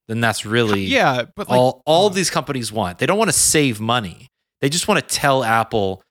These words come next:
Speaker 1: that they can't control the experience, right? Like,
Speaker 2: Yeah.
Speaker 1: this, this whole thing is so stupid. Like,
Speaker 2: It is. But, but,
Speaker 1: anyway.
Speaker 2: like, I get, like, you know what? To be honest with you, if we're gonna watch two or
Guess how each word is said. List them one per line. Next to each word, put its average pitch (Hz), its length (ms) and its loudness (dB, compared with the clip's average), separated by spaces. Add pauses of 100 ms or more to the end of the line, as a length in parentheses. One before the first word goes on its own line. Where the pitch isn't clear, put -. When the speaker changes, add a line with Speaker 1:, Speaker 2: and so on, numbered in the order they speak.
(120)
Speaker 1:
that 104 100 -12
they 107 100 -4
can't 104 300 -6
control 95 380 -6
the 92 140 -10
experience, 92 720 -12
right? 101 280 -6
Like, 104 360 -8
Speaker 2:
Yeah. 98 320 -14 (320)
Speaker 1:
this, 127 120 -2
this 143 180 -4
whole 175 200 0
thing 139 260 -2
is 104 80 -2
so - 340 2
stupid. - 760 -2
Like, 104 260 -6
Speaker 2:
It 135 80 -10
is. 98 340 -14 (800)
But, 220 140 -4
but, 247 60 0
Speaker 1:
anyway. 254 180 4
Speaker 2:
like, - 100 -4
I 226 120 0
get, 220 340 -2 (100)
like, 175 300 -6 (240)
you 190 100 -6
know 190 120 2
what? 185 340 0 (140)
To 214 100 -4
be 165 140 0
honest 165 280 0
with 220 140 -4
you, 226 180 -2
if 165 220 -2
we're 170 80 -2
gonna 175 220 -2
watch 170 340 0
two 175 320 -8 (160)
or 135 180 -6